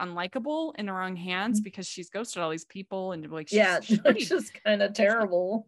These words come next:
Speaker 1: Yeah, she's pretty
Speaker 2: <laughs>
Speaker 1: tough on him too. Like, she's very
Speaker 2: Yeah.
Speaker 1: critical of his work ethic and, and everything. Um, but she's a very likable actress, and I think her acting
Speaker 2: Mm-hmm.
Speaker 1: choices really went a long way to making the character work.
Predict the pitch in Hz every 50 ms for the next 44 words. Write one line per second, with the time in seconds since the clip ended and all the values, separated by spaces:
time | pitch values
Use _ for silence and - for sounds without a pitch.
0 | - 214 214 311 349 311 - 269 247 - 339 381 339 - 214 294 311 - 247 202
1 | 190 220 285 277 226 - - 269 330 381 247 175 156 165 - - - 220 196 185
2 | 202 202 185 196 196 - 202 202 - - 208 202 202 196 180 - 180 - - 170
3 | 196 220 - 196 190 196 - 202 196 202 196 190 - - 151 135 - _ _ _
4 | _ _ _ _ - 196 190 185 208 202 - - 196 190 180 185 _ _ _ _
5 | _ _ _ - 220 220 214 214 208 - - 214 196 - 233 196 - - _ -
6 | 202 - - - - - 277 277 294 285 269 247 - - - _ - - 202 202
7 | 220 220 214 202 202 196 196 190 190 - - - 185 190 - - - 190 156 160
8 | 175 170 - - - - 196 190 185 185 214 190 - - 214 - - - 202 -
9 | 190 190 196 - - 185 180 175 - 175 170 165 165 170 175 185 196 196 196 202
10 | 196 190 190 190 185 175 - - - 185 180 175 175 175 175 170 170 170 170 160
11 | 165 165 151 156 156 156 147 151 - - 190 175 170 - - 165 165 - - -
12 | - - - - 151 - - - 98 - -